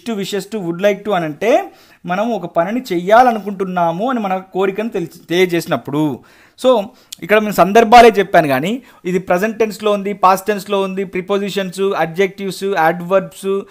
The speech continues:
ఆమ్, కంజంక్షన్స్, ఇంటర్జెక్షన్స్ అని చెప్పి మీకు ఏమీ చెప్పలేదు. ఇక్కడ సందర్భాలను మాత్రమే చెప్తున్నాను, ఇలాగే నేర్చుకోవాలి.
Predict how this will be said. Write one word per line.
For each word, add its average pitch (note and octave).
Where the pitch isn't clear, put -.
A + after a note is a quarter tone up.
ఆమ్, E3
కంజంక్షన్స్, G3
ఇంటర్జెక్షన్స్ F#3+
అని F#3
చెప్పి F#3+
మీకు G#3+
ఏమీ C4
చెప్పలేదు. A3
ఇక్కడ C3+
సందర్భాలను G3
మాత్రమే G3+
చెప్తున్నాను, G#3
ఇలాగే G#3
నేర్చుకోవాలి. A2+